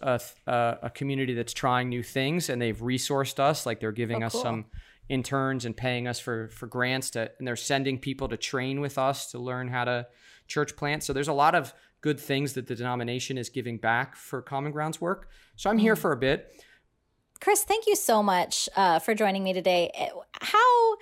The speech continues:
Speaker 2: um, how can Fifth Avenue and, and people listening to this podcast continue to support, uh, you guys at Common Ground?
Speaker 1: Sure. So I think that the power of prayer is,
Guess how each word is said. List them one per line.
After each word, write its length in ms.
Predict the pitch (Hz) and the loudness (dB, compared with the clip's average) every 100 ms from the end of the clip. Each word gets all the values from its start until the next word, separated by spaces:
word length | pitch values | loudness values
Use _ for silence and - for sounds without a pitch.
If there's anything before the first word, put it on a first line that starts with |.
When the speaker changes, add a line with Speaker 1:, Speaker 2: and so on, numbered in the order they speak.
| - - - _ - | -12 -20 -20 _ 0
Speaker 2:
um, 360 | 220 208 190 - | 4 4 0 -2
how 180 | 240 453 | 0 2
can 540 | - 311 254 226 208 - - | 2 2 4 2 -2 -8 -4
Fifth 200 | 233 233 | 0 4
Avenue 640 | 208 202 208 196 190 190 | 4 4 0 0 4 4
and, 280 | 180 190 180 208 | 2 0 -4 -4
and 160 | 190 | -2
people 240 | 226 220 196 | 0 2 2
listening 320 | 196 190 180 | 2 -2 -2
to 60 | |
this 100 | 175 | -2
podcast 500 | - 175 170 185 170 | 0 -2 0 0 0
continue 560 | - 247 240 302 294 285 | 0 0 0 0 0 0
to 180 | - 208 | 0 0
support, 720 | - 208 - - 180 165 - - | 0 -2 -2 0 2 2 -4 -4
uh, 220 | 175 156 | -2 0
you 140 | 151 156 | -2 -2
guys 340 | 151 147 147 | -2 -2 -2
at 80 | 127 | -6
Common 280 | - 123 120 | -8 -8 -8
Ground? 400 | - 53 50 - - _ _ _ _ _ _ _ _ _ - - _ _ _ - | -8 -10 -12 -16 -20 _ _ _ _ _ _ _ _ _ -20 -20 _ _ _ -10
Speaker 1:
Sure. 340 | - 139 - _ | -4 -4 -4 _
So 680 | - - 143 143 139 135 - _ - | -6 0 4 4 2 0 -6 _ 2
I 120 | 135 | 2
think 300 | - 185 180 | 2 -4 0
that 180 | 160 - | -2 0
the 220 | 131 123 | 0 0
power 380 | - 135 131 127 | 4 6 6 2
of 160 | 120 - | 0 -2
prayer 460 | 135 127 131 151 | 0 2 2 2
is, 480 | 131 120 113 - - | 0 0 -4 -6 -10